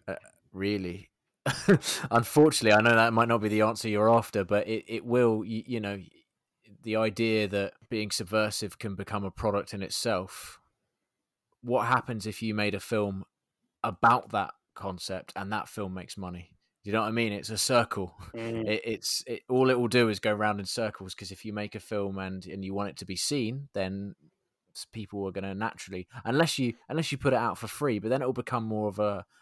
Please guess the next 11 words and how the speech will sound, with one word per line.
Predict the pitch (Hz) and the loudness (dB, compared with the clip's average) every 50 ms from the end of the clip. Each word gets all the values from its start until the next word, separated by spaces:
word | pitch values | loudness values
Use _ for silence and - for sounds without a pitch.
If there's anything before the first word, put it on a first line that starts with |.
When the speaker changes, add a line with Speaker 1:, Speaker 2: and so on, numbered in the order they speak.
| _ - | _ -8
Speaker 1:
like, | 113 104 - | -8 -6 -2
an | 110 110 | 0 2
art | 123 135 139 - - - | 4 4 2 2 -2 -6
piece, | 110 95 87 - - | -8 -8 -8 -8 -8
like | 101 92 - 98 | -8 -8 -8 -8
an | 95 | -6
art | 101 110 104 - - | -4 -4 -4 -4 -4
gallery | 107 95 92 90 90 87 87 90 87 - - | -6 -4 -4 -4 -6 -8 -8 -10 -10 -12 -12
thing. | - - 113 110 110 | -10 -6 -4 -4 -2
Speaker 2:
Mm. | 110 107 104 104 101 - - - _ _ _ _ _ - | -2 -4 -4 -6 -8 -14 -20 -20 _ _ _ _ _ -12
Speaker 1:
A-, | 95 98 | -12 -12